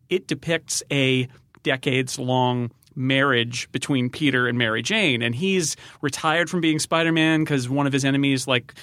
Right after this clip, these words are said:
he lost a leg in a battle, and so he's got a prosthetic leg and that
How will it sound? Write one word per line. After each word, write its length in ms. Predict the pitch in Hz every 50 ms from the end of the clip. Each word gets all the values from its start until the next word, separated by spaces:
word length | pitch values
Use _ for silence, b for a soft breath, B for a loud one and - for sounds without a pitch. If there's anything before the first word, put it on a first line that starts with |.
| B B B
he 100 | B 151
lost 340 | 135 135 135 143 139 - -
a 40 | 110
leg 480 | 107 110 117 135 147 147 147 143 147 139
in 280 | 143 151 - 135 127
a 60 | 120 117
battle, 640 | 117 - 123 123 135 139 139 135 139 135 131 131 B B B B
and 100 | 139 -
so 60 | 139
he's 100 | 131 117
got 140 | 135 127 117
a 40 | 113
prosthetic 580 | - - - 110 - - - 143 139 143 127 -
leg 420 | 120 127 127 127 123 127 127 120
and 220 | 123 113 113 113 -
that 140 | - 139